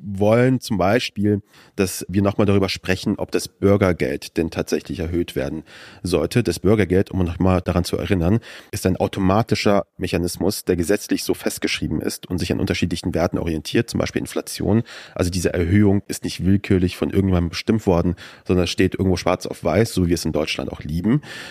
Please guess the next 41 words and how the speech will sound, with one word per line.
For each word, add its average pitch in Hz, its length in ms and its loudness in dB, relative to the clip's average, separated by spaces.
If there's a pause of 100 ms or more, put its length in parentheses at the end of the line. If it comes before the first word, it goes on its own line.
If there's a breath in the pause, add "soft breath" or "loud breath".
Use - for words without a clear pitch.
Äh, 90 220 4
das 87 80 2
steht 92 160 2
auf - 80 0
einem 87 160 -2
Papier, 131 540 2
den 85 180 0
haben 87 100 0
irgendwelche 87 260 -2
Leute 90 260 4
unterschrieben, 98 640 2 (280 loud breath)
irgendein 98 260 2
Siegel 98 240 2
ist 87 120 -2
da 95 40 2
drüber 98 260 2
gelegt 87 300 0
worden. 85 340 2 (300 loud breath)
Äh, - 60 0
es 85 120 0
ist 98 100 -2
also 90 180 2
ein 85 80 0
echtes - 340 -2
Papier 87 580 -2 (100)
und 92 80 -8
es 87 100 -6
gibt - 160 -6
Gründe, 92 440 2
warum 90 300 2 (120)
dieser 87 160 0
Mechanismus 85 520 -2
quasi 76 340 -2
greift. - 440 2 (260 loud breath)
Leute 98 500 2
haben 92 400 2
in 82 80 -8
Zeiten, 87 460 -2 (320 loud breath)
in 90 140 -4
Inflationszeiten - 760 -2
einfach - 220 -6